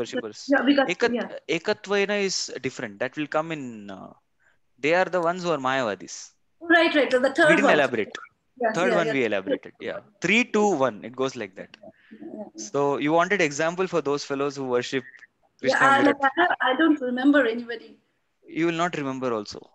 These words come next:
Speaker 1: Because in, right now, what you see is khichdi. <laughs>
Speaker 2: No, demigod, demigod is easy, right? Everybody does.
Speaker 1: Demigod is something which everybody does because that gets material fruits.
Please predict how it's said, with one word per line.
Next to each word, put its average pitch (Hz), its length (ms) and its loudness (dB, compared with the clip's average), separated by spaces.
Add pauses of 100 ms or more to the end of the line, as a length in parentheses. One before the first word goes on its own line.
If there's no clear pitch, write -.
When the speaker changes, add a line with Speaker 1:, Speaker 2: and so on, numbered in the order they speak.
(140)
Speaker 1:
Because 139 280 -4
in, 131 140 -4
right 147 220 2
now, 175 220 0
what 151 200 2
you 160 160 2
see 151 360 -2
is 139 120 -6
khichdi. 123 480 -10
<laughs> - 40 2 (1700)
Speaker 2:
No, 294 120 -2
demigod, 254 800 -6
demigod 294 380 2
is 254 140 -6
easy, 247 280 -10
right? 233 180 -8
Everybody 247 400 -6
does. 220 300 -12 (420)
Speaker 1:
Demigod 226 440 4
is 233 100 2
something 214 320 2
which 208 160 -2
everybody 156 440 -2
does 127 360 -2
because 147 280 -2
that 147 160 -2
gets 147 240 -4
material 135 300 -4
fruits. - 580 -12